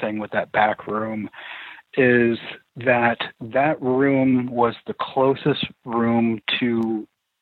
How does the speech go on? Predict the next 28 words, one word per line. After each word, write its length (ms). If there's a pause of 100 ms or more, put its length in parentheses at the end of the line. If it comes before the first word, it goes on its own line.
(160)
'cause, 160
you 220
know, 120
we 200 (720)
ki-, 380
we 140
had 100
a 60
well. 340 (880)
That 280
room 360
was 220
the 60
closest 680 (480)
room 340 (180)
to 380 (120)
the 140
well. 440 (960)
Actually, 300
my 100
mother 300
was 160
one 120
that 120
brought 200
that 140
point 260
up. 160